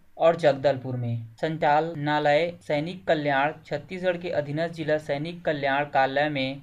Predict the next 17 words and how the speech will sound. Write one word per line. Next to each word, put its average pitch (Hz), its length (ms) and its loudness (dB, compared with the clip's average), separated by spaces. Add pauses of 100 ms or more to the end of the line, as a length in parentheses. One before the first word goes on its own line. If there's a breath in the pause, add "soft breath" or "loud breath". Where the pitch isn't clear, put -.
तृतीय 156 360 -4
तथा 180 200 0
चतुर्थ 175 460 -6
श्रेणी 151 340 -6
के 170 160 -6
स्वीकृत 165 580 -8
निम्नलिखित 170 540 -6
पदों 151 240 0
को 143 240 -6
विभागीय 143 720 -2
भर्ती 131 420 -8 (260)
नियमानुसार 147 580 0
राज्य 151 360 2
के 165 140 -4
विभिन्न 160 400 -6
वर्ग 151 300 2
के 160 140 -4